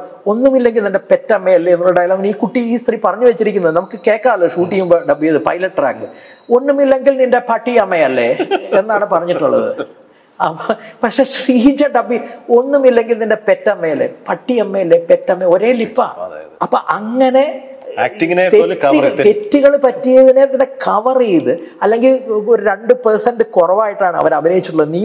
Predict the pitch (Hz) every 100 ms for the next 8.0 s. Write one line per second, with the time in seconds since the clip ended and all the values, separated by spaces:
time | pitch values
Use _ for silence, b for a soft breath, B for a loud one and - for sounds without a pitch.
0 | 220 175 160 233 254 202 185 196 190 -
1 | 226 240 233 - 185 160 143 143 180 196
2 | 202 220 254 - 175 180 170 160 202 202
3 | 170 156 151 147 139 156 143 113 110 104
4 | - B B B 208 240 269 262 185 208
5 | 233 214 196 180 175 160 - 202 - 160
6 | 180 208 185 160 139 120 117 131 135 -
7 | - B B B _ 208 185 190 151